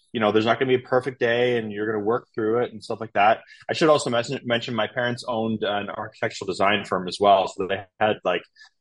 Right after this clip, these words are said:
two full-time jobs. So a lot of it being the, the only son in the family, a lot of the, uh, farm work fell on me when my dad was traveling for work and stuff like that too. So, but I wouldn't have had it any other way because I knew that they relied on me and he relied on me. And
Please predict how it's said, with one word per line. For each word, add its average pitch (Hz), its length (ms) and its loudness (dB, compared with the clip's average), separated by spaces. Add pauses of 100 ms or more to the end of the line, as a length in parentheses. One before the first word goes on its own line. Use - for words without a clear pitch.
(300)
two 185 160 4
full-time 113 360 2
jobs. 98 360 2
So 107 100 4
a - 20 2
lot 113 200 4
of 117 80 -2
it 110 80 2 (100)
being 107 220 -4
the, 92 260 0 (160)
the 104 60 -2
only 101 300 -2
son - 200 0
in 104 80 -2
the 98 60 -4
family, 92 380 -4
a - 20 -8
lot 95 200 2
of 87 120 -8
the, 90 280 -2
uh, 87 220 2
farm 95 220 2
work 92 200 -2
fell 92 180 0
on 92 200 0
me 95 220 -10
when 92 100 -8
my 90 140 -2
dad 90 240 -2
was 92 120 -8
traveling 92 400 -2
for 90 120 -6
work 87 300 0
and 92 120 -10
stuff - 160 -6
like 95 200 -4
that 87 300 4
too. 95 160 -4
So, 90 340 2 (460)
but 113 120 4
I - 20 6
wouldn't 143 180 2
have 147 80 2
had 143 120 6
it 127 100 6
any 143 140 4
other 135 120 6
way 143 220 4
because 107 260 0
I 110 60 -2
knew 123 200 0
that 117 200 -2 (400)
they 113 220 0
relied 143 260 2
on 147 140 0
me 151 340 -6
and 104 140 -6
he 147 160 0
relied 120 320 6
on 110 120 2
me. 110 300 -6 (140)
And 101 680 2